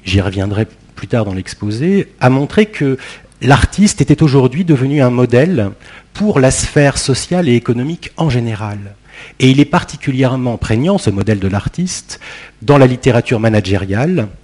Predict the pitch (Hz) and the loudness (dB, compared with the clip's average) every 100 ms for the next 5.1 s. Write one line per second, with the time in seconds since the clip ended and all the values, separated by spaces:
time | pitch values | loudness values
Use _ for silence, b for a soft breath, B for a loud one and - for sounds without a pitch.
0 | B B B - 101 120 117 92 123 156 | B B B -8 0 4 4 6 4 4
1 | - 117 104 104 110 95 117 151 180 - | 0 -6 -6 -4 -4 -2 0 0 -2 -6
2 | - 107 104 110 139 147 139 - - 123 | -14 -12 -6 -2 -2 -6 -12 -10 -2 -2
3 | 110 101 98 92 127 156 B B 113 110 | 0 2 0 0 -4 -4 B B -6 -4
4 | 104 - 139 - 104 98 92 92 87 85 | -4 -6 -10 -12 -12 -10 -8 -8 -8 -12
5 | - | -16